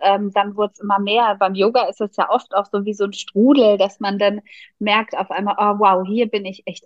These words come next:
angekommen, das ist echt das, was ich immer wollte." Und dann hat sich dann daraus auch eine vollständige Selbstständigkeit ergeben. Ähm, und dann natürlich auch irgendwann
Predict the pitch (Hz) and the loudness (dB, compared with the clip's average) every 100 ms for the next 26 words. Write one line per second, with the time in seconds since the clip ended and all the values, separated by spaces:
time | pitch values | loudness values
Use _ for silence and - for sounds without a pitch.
0 | - 202 262 254 - 185 180 180 - 196 | -4 0 2 0 -2 -6 -4 -6 -8 -14
1 | _ 220 214 214 208 214 196 202 - 214 | _ -4 -2 -2 -2 -4 -6 -6 -4 -2
2 | 196 190 196 208 202 190 214 - - _ | 0 2 4 2 0 -4 -4 -10 -20 _
3 | _ 208 208 208 214 208 214 - 196 214 | _ 0 2 2 2 -2 -4 0 0 0
4 | 214 214 220 202 202 202 214 214 214 - | -2 -6 -4 2 2 2 2 0 0 0
5 | 233 226 196 196 190 - 208 202 196 196 | 0 -2 -4 -2 -2 -2 -4 -2 -2 0
6 | 196 196 185 196 196 - 190 196 - 190 | 0 0 0 -4 -4 -8 -8 -10 -4 -2
7 | 190 185 220 226 175 180 _ _ _ _ | -2 2 4 4 2 -4 _ _ _ _
8 | _ _ _ _ 220 190 190 220 196 185 | _ _ _ _ 0 0 2 0 2 2
9 | 220 190 220 214 202 196 - 214 208 190 | 2 2 2 2 2 -2 -2 -2 0 0
10 | 202 | -2